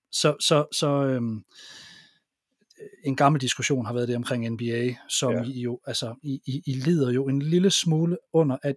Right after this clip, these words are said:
Speaker 1: I er lidt de samme personer, der blev hentet ind fra D K fire, som så
Speaker 2: Mhm.
Speaker 1: trådte over i det
Speaker 2: Mhm.
Speaker 1: her nye format.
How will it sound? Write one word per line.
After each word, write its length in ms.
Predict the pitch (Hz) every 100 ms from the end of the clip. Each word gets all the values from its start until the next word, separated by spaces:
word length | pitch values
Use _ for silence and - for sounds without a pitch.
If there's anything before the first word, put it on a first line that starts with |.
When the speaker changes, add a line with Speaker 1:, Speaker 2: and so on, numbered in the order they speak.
| 160
Speaker 1:
I 100 | 139
er 60 |
lidt 200 | 139 147
de 100 | 147
samme 180 | 139 143
personer, 280 | 139 147 127
der 80 | 120
blev 100 | 123
hentet 200 | 127 131
ind 80 | 151
fra 120 | 123
D 140 | 131 -
K 40 | 117
fire, 240 | - 151 160
som 220 | - 135
så 140 | -
Speaker 2:
Mhm. 80 | 123
Speaker 1:
trådte 320 | - 127 123 -
over 220 | 131 123
i 40 | 117
det 100 | 123
Speaker 2:
Mhm. 80 |
Speaker 1:
her 120 | 123 117
nye 220 | 117 120 -
format. 420 | 120 117 98